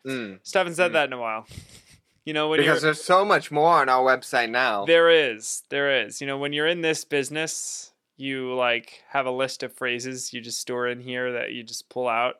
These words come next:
Speaker 2: So that was one I kinda put in the archives. So that was, takes you
Speaker 1: Mm-hmm.
Speaker 2: back. Takes you back. Also, send us an email at T R D show at protonmail dot com. We'd love to hear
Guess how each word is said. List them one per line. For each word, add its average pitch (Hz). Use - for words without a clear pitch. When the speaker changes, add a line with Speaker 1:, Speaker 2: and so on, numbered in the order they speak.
Speaker 2:
So 117
that 127
was 123
one 123
I 113
kinda 117
put 120
in 113
the 113
archives. 110
So -
that -
was, -
takes 135
you 123
Speaker 1:
Mm-hmm. 135
Speaker 2:
back. -
Takes 131
you 120
back. 92
Also, 214
send 196
us 202
an 170
email 156
at 147
T 151
R 143
D 139
show 131
at 107
protonmail 127
dot 123
com. 165
We'd 143
love 139
to 131
hear 127